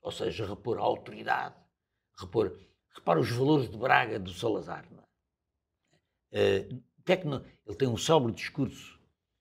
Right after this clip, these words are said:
quando o regime faz dez anos, o Estado Novo,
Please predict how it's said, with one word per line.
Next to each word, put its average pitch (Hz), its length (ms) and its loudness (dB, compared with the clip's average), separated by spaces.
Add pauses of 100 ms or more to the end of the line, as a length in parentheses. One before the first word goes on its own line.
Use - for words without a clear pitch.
(500)
quando 107 200 -6
o 98 40 -6
regime 113 300 -4
faz 101 260 -2
dez 120 300 2
anos, - 320 -10
o - 140 -20
Estado - 260 -6
Novo, 101 260 -14